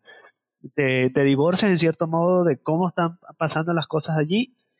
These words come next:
y en un entorno más controlado o más hermético se te, se te puede ir, o sea, puedes agarrar un ritmo mucho más lento o simplemente detenerte y,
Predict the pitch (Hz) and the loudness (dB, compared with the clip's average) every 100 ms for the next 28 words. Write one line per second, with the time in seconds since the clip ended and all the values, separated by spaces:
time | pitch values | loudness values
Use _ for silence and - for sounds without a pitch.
0 | _ _ _ 143 156 165 170 160 165 190 | _ _ _ 0 2 4 4 2 2 0
1 | 185 190 185 190 185 175 196 175 156 143 | 0 0 0 0 0 0 -2 -2 0 2
2 | 151 165 165 147 143 170 160 160 160 170 | 2 2 0 0 -2 0 0 -2 -2 -2
3 | 175 - 147 120 - _ 123 139 123 143 | -4 -2 -6 -6 -12 _ -10 -8 -6 -2
4 | 143 160 160 160 170 170 143 123 - _ | 2 4 4 2 2 0 0 -2 -6 _
5 | - 139 - 165 196 170 156 180 180 170 | -8 -6 -2 0 0 0 0 0 -2 -2
6 | 175 160 180 160 160 175 185 147 135 139 | -2 -2 -2 -2 -2 0 0 0 -2 -4
7 | 165 180 170 175 160 143 131 143 143 175 | -2 -2 -2 0 0 -2 -2 -4 -2 -2
8 | 143 131 127 | 0 0 -4